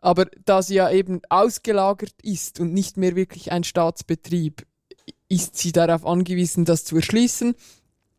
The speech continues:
Und sie muss dieses Dilemma irgendwie aushalten. Und ich find's manchmal auch etwas schizophren von der Politik. Man lagert solche Betriebe aus, verlangt von ihnen, dass sie eben als Firmen funktionieren und beschwert sich dann gleichzeitig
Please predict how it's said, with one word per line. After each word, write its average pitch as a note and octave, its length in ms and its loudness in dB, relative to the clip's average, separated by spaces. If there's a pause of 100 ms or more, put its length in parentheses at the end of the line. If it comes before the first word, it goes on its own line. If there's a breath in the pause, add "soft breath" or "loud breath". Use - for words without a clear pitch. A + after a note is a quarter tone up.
(240)
Und E3+ 320 0
sie E3+ 340 0 (140)
muss F#3 500 2
dieses F3 300 -2
Dilemma E3+ 460 4
irgendwie E3+ 380 0
aushalten. G#3+ 640 0
Und F3 240 -4 (100)
ich - 120 -12
find's F3+ 260 0
manchmal E3 360 0
auch D#3 140 0
etwas D#3 280 -2
schizophren E3+ 600 0
von D#3 180 0
der - 80 0
Politik. - 720 -2 (340)
Man D#3 300 4 (100)
lagert E3 520 0
solche G#3 360 -2
Betriebe G3+ 560 -2
aus, F#3+ 300 2
verlangt E3 480 -2
von G3+ 160 0
ihnen, G3 280 2
dass F3+ 240 0
sie E3+ 200 0 (460 soft breath)
eben D#3+ 260 2
als D#3 200 0
Firmen G#3 360 2
funktionieren F#3+ 800 2 (180)
und F3 180 2
beschwert F3 380 2
sich - 160 -12
dann E3+ 180 -2
gleichzeitig E3 680 0